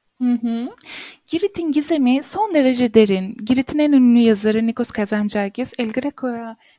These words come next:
Mektuplar adlı kitabında bu adaya ayak basan, sıcak ve iyilikle, iyilikle damarları saran gizemli bir gücü fark eder, ruhunun büyüdüğünü hisseder diye yazar.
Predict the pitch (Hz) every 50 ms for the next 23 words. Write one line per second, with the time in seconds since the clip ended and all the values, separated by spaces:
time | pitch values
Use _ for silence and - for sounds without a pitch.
0 | - - 220 220 - - 233 233 - 269 294 285 262 240 _ - 214 - - 208
1 | 208 202 190 196 190 190 185 185 190 226 262 _ - - 339 359 339 - 269 254
2 | 254 - - - 226 240 247 277 320 _ - - 233 226 - - 220 202 202 202
3 | - - 202 - 269 277 - 247 233 226 220 214 240 240 - 277 285 277 _ _
4 | - 208 202 214 214 240 269 _ - 226 214 196 208 208 208 214 208 208 208 214
5 | 226 233 277 - - - 208 196 190 202 233 277 _ - - _ _ - 208 202
6 | 208 240 233 240 269 294 - 285 254 254 233 - - - - - 214 190 190 -
7 | 185 175 175 170 170 180 _ _ _ _ - 226 220 214 240 240 247 285 294 240
8 | 233 233 220 214 247 262 277 262 247 - - 208 190 202 196 190 180 180 180 175
9 | 170 175 165 160 - - -